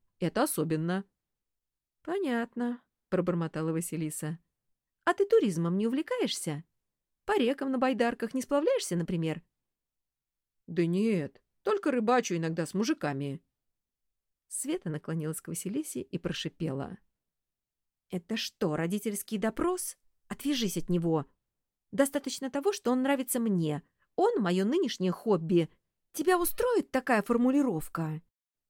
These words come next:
«Ладно, ладно», примирительно сказала Василиса. «Тем более, что равных ему по жарению картошки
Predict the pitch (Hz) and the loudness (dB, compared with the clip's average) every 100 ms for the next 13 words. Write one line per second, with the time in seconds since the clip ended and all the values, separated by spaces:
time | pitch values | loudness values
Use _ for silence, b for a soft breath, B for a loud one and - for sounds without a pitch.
0 | _ _ 403 466 302 170 175 214 339 196 | _ _ -2 2 2 2 0 0 0 0
1 | 151 135 135 - _ _ _ 165 165 156 | -2 -6 -8 -16 _ _ _ -4 -2 -2
2 | 151 147 147 - 160 165 156 151 151 160 | -4 -4 -6 -6 -6 -2 -2 -2 -4 -4
3 | 151 151 - 156 - _ _ _ _ _ | -4 -4 -6 -8 -10 _ _ _ _ _
4 | _ - 226 220 220 196 - 196 190 185 | _ 0 2 4 4 2 0 0 2 0
5 | - 196 190 190 196 185 180 185 202 - | 0 0 2 2 2 2 0 0 -2 -2
6 | 440 - - 165 | -4 -4 -8 -10